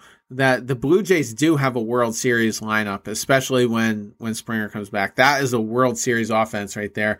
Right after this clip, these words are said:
But their, their rotation, I mean, Stripling, Robbie Ray, Steven Matz, um,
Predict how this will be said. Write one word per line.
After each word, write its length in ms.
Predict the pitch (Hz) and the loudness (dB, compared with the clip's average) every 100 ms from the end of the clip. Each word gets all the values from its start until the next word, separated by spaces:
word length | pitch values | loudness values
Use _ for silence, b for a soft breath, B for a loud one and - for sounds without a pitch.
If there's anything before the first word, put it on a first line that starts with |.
| B B B - | B B B 2
But 260 | 131 123 | 2 2
their, 300 | 143 170 185 | 4 4 4
their 180 | 160 170 | 2 4
rotation, 800 | 156 147 185 196 185 196 185 180 | 4 2 4 2 2 0 0 -2
I 140 | 143 | -4
mean, 240 | 143 135 127 | -2 -2 -2
Stripling, 1000 | - - 165 156 - 156 151 156 151 139 b b b | -4 -2 0 -2 -2 -2 0 -2 -6 -12 b b b
Robbie 460 | 131 139 143 147 135 | 0 4 4 2 2
Ray, 640 | 131 131 135 135 135 131 _ _ | 2 4 4 4 2 -2 _ _
Steven 560 | - - - 143 139 131 | -14 -6 0 2 2 0
Matz, 760 | 127 123 127 123 - - - - _ _ _ _ _ _ | 2 4 2 0 -2 -4 -4 -8 _ _ _ _ _ _
um, 680 | - 127 120 117 110 107 104 | -8 -4 0 2 0 -2 -8